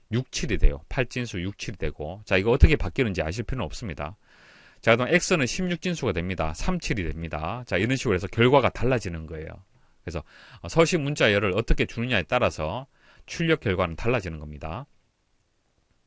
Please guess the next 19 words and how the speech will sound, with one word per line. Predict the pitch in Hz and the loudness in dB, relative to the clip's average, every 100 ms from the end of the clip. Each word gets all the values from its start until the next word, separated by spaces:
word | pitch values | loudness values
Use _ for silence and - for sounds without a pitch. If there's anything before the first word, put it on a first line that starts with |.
| _ - - - - - - | _ -20 -20 -20 -20 -20 -10
자, | - 117 | 4 6
그리고 | 123 104 | 6 6
여기서 | 151 160 120 | 6 4 0
문자가 | 123 185 - 170 143 | 0 0 2 4 4
있고 | 104 101 | 2 -2
문자열이 | 101 139 - 117 85 95 123 | -4 -6 0 0 2 0 0
있는데 | 92 90 80 | -4 -6 -6
차이점은 | - 165 - 110 107 76 - - - | 0 0 0 -2 -2 -4 -10 -20 -14
문자는, | 123 147 170 160 131 131 113 _ _ _ _ - | -2 -2 0 2 2 0 -6 _ _ _ _ -10
어, | 82 - | -10 4
A, | 143 113 76 - _ - _ _ | 6 6 2 -8 _ -20 _ _
B | - 131 110 78 | -2 2 2 0
이런 | 120 135 | 0 0
식으로 | 120 101 | -2 -4
문자 | 90 139 147 | -4 -4 -2
하나를 | - 143 180 143 92 | -2 0 0 0 0
의미를 | 104 104 | -2 -4
하는 | 87 107 90 | -4 -6 -8
거고요. | 73 78 82 | -8 -8 -8